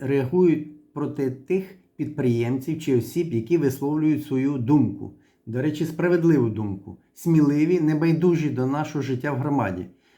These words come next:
Але, друзі, до цього ми повернемося, обов'язково повернемося. Ми змінимо цю місцеву владу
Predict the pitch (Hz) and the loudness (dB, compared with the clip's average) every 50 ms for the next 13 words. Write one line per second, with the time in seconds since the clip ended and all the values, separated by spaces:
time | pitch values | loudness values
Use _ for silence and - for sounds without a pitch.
0 | _ _ _ - 147 180 190 175 175 170 160 160 147 156 151 - 190 170 165 160 | _ _ _ -4 -2 0 2 2 2 2 2 0 0 0 0 0 2 2 2 2
1 | 131 - 151 143 139 139 143 123 107 - - 120 120 127 139 135 131 - 156 139 | 0 0 -2 -4 -2 0 0 -2 -2 -2 -4 -4 -2 -2 -2 -4 -4 -2 -4 -4
2 | - - 131 127 123 120 117 101 92 92 - - 95 - _ _ _ _ _ - | -2 -2 -2 -2 0 0 0 -2 -2 -6 -8 -12 -18 -20 _ _ _ _ _ -2
3 | 147 160 156 160 175 185 180 165 156 151 143 131 127 - 131 131 127 120 - - | 0 0 2 6 6 6 6 6 6 2 2 0 -2 -4 -4 -4 -4 -4 -4 -6
4 | 127 120 113 113 113 - - - 123 131 151 165 170 175 190 185 185 | -6 -4 -4 -6 -8 -12 -14 -12 -6 -4 -4 -2 -2 -2 -4 -4 -6